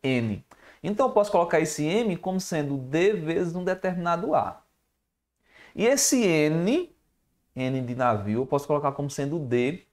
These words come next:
vezes um determinado B de bola. Porque, presta atenção, ó.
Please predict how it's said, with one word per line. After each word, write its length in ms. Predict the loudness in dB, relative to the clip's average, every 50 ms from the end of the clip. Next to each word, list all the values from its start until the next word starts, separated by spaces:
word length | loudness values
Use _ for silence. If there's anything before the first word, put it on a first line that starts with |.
| _ _ _ _ _ _ _ -16
vezes 460 | -12 -6 -2 0 0 0 0 -2 -2
um 80 | -2
determinado 760 | 0 0 0 0 -2 -4 -4 -4 -4 -2 -2 -2 -2 -2 -4 -6
B 300 | -6 -4 0 0 0 0
de 100 | 0 -2
bola. 560 | 0 2 2 4 4 2 0 -2 -4 -14 _ _ _ _ _ _ _ _ _ _ _ _ _ _ _ _
Porque, 160 | -10 -6 -6 -4
presta 320 | -4 -4 -4 -4 -4 -6
atenção, 420 | -6 -6 -6 -6 -6 -6 -8 -10 _
ó. 40 | _